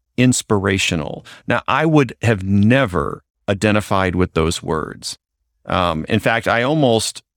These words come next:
stay away from using words like motivational or inspirational because that, that is definitely not my style. In other words, when I, when I picture those words, I think of somebody that if you were in an in-person presentation, you know, they jump on the table and they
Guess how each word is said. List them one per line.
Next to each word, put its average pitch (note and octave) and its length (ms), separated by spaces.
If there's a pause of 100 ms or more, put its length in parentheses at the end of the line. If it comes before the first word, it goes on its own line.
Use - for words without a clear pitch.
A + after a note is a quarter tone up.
(100)
stay C3+ 300
away A#2+ 420
from G2+ 220
using B2+ 420
words F#2 400
like F#2 220
motivational F2+ 800
or F2 200
inspirational F2 840
because G#2+ 420
that, C3 280
that C3 200
is A#2+ 140
definitely G#2+ 520
not G2 220
my F2+ 160
style. G#2 800
In G#2+ 120
other A2 160
words, G#2 280
when G#2 140
I, A#2 240 (220)
when A2 140
I A#2+ 120
picture D3+ 400
those B2+ 240
words, A2 600 (340)
I A2+ 80
think D3 200
of C3 80
somebody A#2 520
that G2+ 260
if G2 160
you A2 80
were G#2 120
in A2 120
an G#2 120
in-person A#2 560
presentation, G2+ 880 (300)
you A2+ 100
know, G#2 180
they G2 140
jump A#2 340
on A2+ 140
the G2+ 80
table G#2 560
and F2+ 140
they F2 220